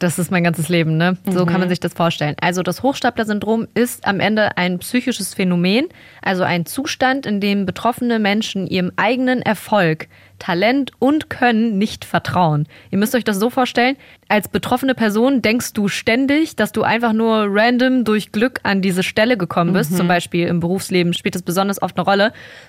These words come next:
Speaker 1: Ja, und dann denkst du einfach, „Okay, ich hab den Job einfach nur so bekommen.“ Und du lebst dann ständig mit der Angst, dass das Ganze irgendwann auffliegt. Also ganz einfach gesagt, du bist von krassen Selbstzweifeln geplagt und das steuert irgendwo dein Leben und deine Entscheidungen.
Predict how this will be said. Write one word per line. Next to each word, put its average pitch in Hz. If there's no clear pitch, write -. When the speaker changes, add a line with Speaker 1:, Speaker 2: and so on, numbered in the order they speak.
Speaker 1:
Ja, 240
und 190
dann 190
denkst 208
du 247
einfach, 233
„Okay, 233
ich 226
hab 208
den 214
Job 214
einfach 190
nur 185
so 202
bekommen.“ 208
Und 190
du 196
lebst 220
dann 226
ständig 247
mit 226
der -
Angst, 240
dass 208
das -
Ganze 247
irgendwann 233
auffliegt. 160
Also 185
ganz 247
einfach 269
gesagt, 254
du 208
bist -
von 180
krassen 196
Selbstzweifeln 170
geplagt 165
und 170
das 160
steuert 190
irgendwo 175
dein 170
Leben 175
und 165
deine 165
Entscheidungen. 165